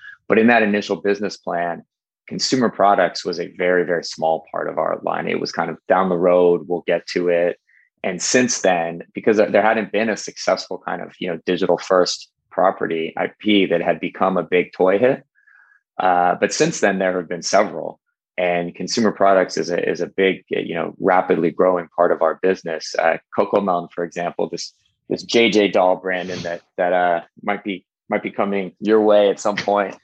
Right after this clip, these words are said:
<laughs> uh, is the number one toy this year in retail in the U S,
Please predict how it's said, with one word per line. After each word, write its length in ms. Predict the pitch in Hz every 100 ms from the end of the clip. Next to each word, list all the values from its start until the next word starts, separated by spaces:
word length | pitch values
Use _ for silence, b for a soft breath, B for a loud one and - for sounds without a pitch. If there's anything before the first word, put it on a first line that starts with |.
| b b
<laughs> 240 | 180 -
uh, 280 | 107 101 104 -
is 120 | 104
the 80 | 104
number 380 | 101 107 107 110
one 360 | 98 101 92
toy 280 | - 98 98
this 240 | 87 -
year 200 | 87 87
in 80 | 82
retail 460 | 82 87 - 90 87
in 80 | 80
the 80 | 80
U 200 | 80 82
S, 380 | 80 - -